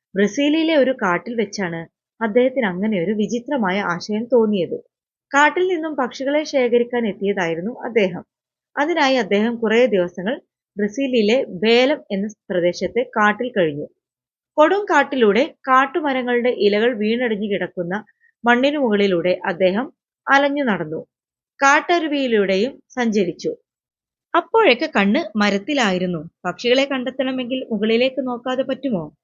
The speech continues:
അങ്ങനെ പക്ഷികളെ കണ്ടെത്തിയും തിരിച്ചറിഞ്ഞും വേണ്ടവയെ പിടിച്ചും അദ്ദേഹം ആ കാട്ടിലൂടെ ഏറെ ദൂരം സഞ്ചരിച്ചു. അപ്പോഴൊന്നും നിലത്തേക്കൊന്ന് നോക്കാൻ പോലും അദ്ദേഹത്തിന് നേരമില്ലായിരുന്നു.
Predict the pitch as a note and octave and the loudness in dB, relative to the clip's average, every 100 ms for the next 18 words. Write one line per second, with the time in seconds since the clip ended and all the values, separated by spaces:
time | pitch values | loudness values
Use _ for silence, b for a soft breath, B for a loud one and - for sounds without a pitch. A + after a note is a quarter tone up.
0 | _ _ - G3+ G#3 F#3+ - C4 G#3 G3+ | _ _ -4 -2 -2 -4 -2 2 2 2
1 | F#3+ G3 A3+ F#3+ G3 A3 A3 G#3 G#3+ B3+ | -2 -4 -4 -2 -4 -4 -4 -6 -2 0
2 | G3 F#3+ G#3+ - F#3+ G#3 B3 G#3+ A3 A3+ | 0 -2 -4 -4 -2 0 0 2 0 -2
3 | E3+ E3+ - B3+ - _ _ A#3 A3+ G#3+ | -6 -6 -8 -10 -12 _ _ -4 2 2
4 | G3 F#3 F3+ F#3+ E3+ A3+ F#3+ F#3 G#3+ F3+ | 2 -2 -4 -6 -4 -2 -2 -2 -2 -2
5 | F3+ G3 A#3+ F#3 G3 - - F#3 E3 F#3+ | 0 0 0 -2 -2 -6 -6 -4 -2 -4
6 | F3+ - - _ _ _ _ - D4 E4+ | -6 -12 -16 _ _ _ _ -4 0 2
7 | F4 A#3+ A3+ C4 B3 F#3+ G3+ A3+ B3+ A#3+ | 2 2 0 -2 -4 -4 -2 -2 -2 -2
8 | A3 F#3+ F#3 F3+ B3+ B3 G#3 G3+ A#3 E3 | -2 -4 -6 -4 -4 -2 -2 -2 -4 -4
9 | F3+ F3+ G#3+ C4+ G#3 G3+ C#4+ G3+ F3 E3 | -2 -2 -4 -2 0 0 0 -2 -2 -4
10 | D#3 | -6